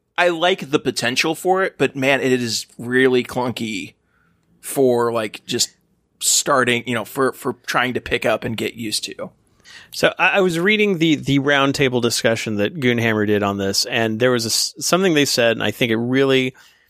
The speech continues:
Speaker 2: clicked in on the, I, I, I really clicked for this, for the army in general.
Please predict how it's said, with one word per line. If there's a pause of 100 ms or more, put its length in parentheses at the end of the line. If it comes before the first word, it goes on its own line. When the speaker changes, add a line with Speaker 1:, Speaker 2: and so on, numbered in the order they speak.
(360)
Speaker 2:
clicked
in
on
the, (100)
I,
I, (100)
I
really
clicked
for
this, (360)
for
the
army
in
general.